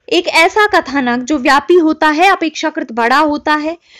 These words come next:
और प्रधान फल की प्राप्ति में सहायक होता है, ऐसा जो प्रासंगिक वृत्त है वो पताका होता है। प्रकरी क्या होता है? तो प्रासंगिकम प्रदेशस्थम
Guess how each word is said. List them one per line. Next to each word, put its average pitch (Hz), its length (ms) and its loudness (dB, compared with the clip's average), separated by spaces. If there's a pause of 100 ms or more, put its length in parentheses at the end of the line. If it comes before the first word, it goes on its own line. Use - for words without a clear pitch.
(160)
और 285 120 0
प्रधान 285 500 2
फल 302 240 2
की 302 140 0
प्राप्ति 285 460 -2
में 285 160 0
सहायक 277 420 -4
होता 285 320 -2
है, 320 200 0
ऐसा 381 300 2
जो 349 140 0
प्रासंगिक 277 640 -4
वृत्त 311 320 -4
है 262 260 -8 (640)
वो 302 80 0
पताका 277 460 -2
होता 311 320 -2
है। 311 180 -4 (880)
प्रकरी 403 460 2
क्या 440 120 4
होता 392 300 2
है? 381 200 2
तो 440 120 -2
प्रासंगिकम 403 880 2
प्रदेशस्थम 330 1160 0